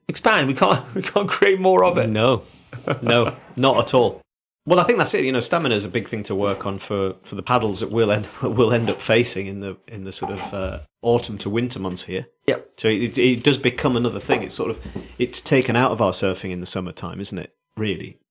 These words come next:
Speaker 2: once you start to hit October through to March, stamina becomes part of our surf workout anyway, just by virtue of the kind of conditions we're paddling around in.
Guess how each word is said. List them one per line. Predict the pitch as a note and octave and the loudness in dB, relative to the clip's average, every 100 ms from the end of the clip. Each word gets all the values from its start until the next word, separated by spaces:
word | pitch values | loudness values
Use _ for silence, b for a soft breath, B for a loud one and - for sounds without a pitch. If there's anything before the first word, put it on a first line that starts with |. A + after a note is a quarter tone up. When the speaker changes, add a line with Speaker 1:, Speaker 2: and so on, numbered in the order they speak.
| _ - | _ -2
Speaker 2:
once | B2 B2 | 0 0
you | A2+ | -4
start | - G#2+ | -2 -4
to | A2 | -2
hit | G2+ - | -4 -4
October | - - A#2 G#2 G2 F#2+ F#2 - _ _ | -8 -2 0 0 0 -2 -4 -10 _ _
through | - G#2 | -6 -4
to | F#2 F#2+ F#2+ F#2 | -4 -4 -4 -4
March, | G#2 F#2 F2 - - - _ _ _ | -4 -4 -6 -10 -16 -18 _ _ _
stamina | - A2+ G#2+ G2+ G2 | -4 -2 -2 -2 -6
becomes | - - G2 - | -10 -10 -10 -6
part | G#2+ G2 G2+ | -2 0 -2
of | G2 | -4
our | G2 F#2+ - _ _ - | -4 -4 -12 _ _ -8
surf | - A#2+ A#2+ A#2 - | -2 0 0 -2 -10
workout | G2+ G2+ G2 G#2 G2 - | -4 -4 -4 -6 -6 -4
anyway, | A2+ A2+ F2+ | -4 -4 -4
just | - | -6
by | - G2 - - | -6 -6 -8 -10
virtue | G#2+ G#2+ - G2+ | -4 -4 -2 -4
of | F#2 | -6
the | F#2 | -8
kind | - G2+ | -8 -8
of | - | -8
conditions | G2+ F#2+ - F#2 | -8 -6 -8 -6
we're | G2 | -8
paddling | - G#2 G2 F#2+ | -4 -4 -4 -4
around | F#2+ A#2 | -6 -6
in. | A#2 | -8